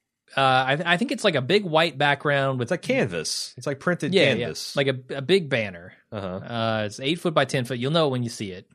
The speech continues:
Speaker 1: It's huge. If you can get your hands on that and send it to us, we would be eternal-,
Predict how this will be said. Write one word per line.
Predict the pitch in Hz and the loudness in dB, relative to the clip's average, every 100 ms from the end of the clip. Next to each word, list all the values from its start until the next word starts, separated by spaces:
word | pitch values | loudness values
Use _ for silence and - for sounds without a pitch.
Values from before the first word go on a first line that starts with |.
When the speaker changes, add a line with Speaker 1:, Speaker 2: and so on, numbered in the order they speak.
| _ | _
Speaker 1:
It's | 120 - | -10 -6
huge. | 120 101 98 - _ _ _ _ _ _ | -4 -6 -8 -18 _ _ _ _ _ _
If | 143 131 | -4 0
you | 220 | 0
can | 269 175 | 2 2
get | 190 202 | 2 2
your | 202 | 0
hands | 185 196 202 202 | 0 0 0 0
on | 214 208 | 0 2
that | 214 220 - | 2 0 -2
and | 131 | -6
send | - 185 | -2 -2
it | 185 | -2
to | - 208 | -2 0
us, | 208 214 - | 2 2 -2
we | 151 | -4
would | 143 135 | -2 -2
be | 135 | -4
eternal-, | 120 - 123 113 | -4 -4 -4 -4